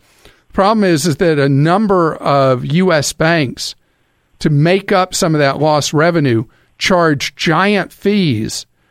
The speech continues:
when you use an A T M outside the United States. So before your daughters go, you gotta get them a card where they're not gonna get hit with those junk A T M fees,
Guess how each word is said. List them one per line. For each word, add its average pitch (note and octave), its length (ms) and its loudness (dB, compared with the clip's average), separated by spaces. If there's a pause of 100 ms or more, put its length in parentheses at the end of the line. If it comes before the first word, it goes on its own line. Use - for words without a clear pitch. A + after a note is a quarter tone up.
(120)
when D#3+ 200 0
you C#3+ 120 2
use E3+ 440 2
an D3 120 0
A D#3+ 220 0
T D#3+ 340 0
M D3+ 400 0
outside D3 580 -2
the C3+ 80 0
United A#2 440 0
States. - 640 -6 (1200)
So D#3+ 200 0
before F3+ 460 0
your G#3+ 180 0
daughters D#3+ 560 0
go, D3 640 0 (580)
you D3+ 140 0
gotta F3 300 2
get E3 260 -2
them D3+ 160 0
a A#2 60 -2
card D#3+ 720 0
where D3+ 160 0
they're C3+ 160 2
not D3 260 0
gonna C#3 260 0
get C3 280 -2
hit G3 440 0 (720)
with D3+ 240 0
those C#3+ 400 0
junk D#3 400 -2
A C#3+ 140 2
T C3+ 280 -2
M B2+ 200 0
fees, - 580 -8